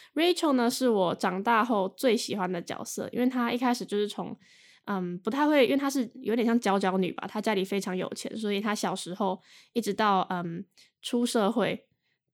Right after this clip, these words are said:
都不太需要很认真的工作，因为她家里很有钱。对，所以她是从当一个，嗯，服务生，然后慢慢地爬上去追求自己的梦想，然后最终呢，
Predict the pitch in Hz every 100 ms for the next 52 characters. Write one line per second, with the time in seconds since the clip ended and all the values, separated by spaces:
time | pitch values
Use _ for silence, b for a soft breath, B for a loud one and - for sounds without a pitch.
0 | - 240 247 254 262 247 - 202 - -
1 | 247 214 196 190 - - 220 226 226 190
2 | 180 - 185 214 208 208 190 175 180 175
3 | - 196 220 196 185 180 180 175 175 -
4 | - - - B B B B - 190 220
5 | 233 254 311 247 214 190 196 - b b
6 | b - 226 214 190 190 175 165 - 175
7 | 175 214 269 262 214 190 196 - _ 190
8 | 190 214 220 220 202 185 170 - - -
9 | 180 196 190 185 190 214 220 190 196 170
10 | 185 190 208 - 247 _ B B - 180
11 | 185 208 190 175 175 170 165 -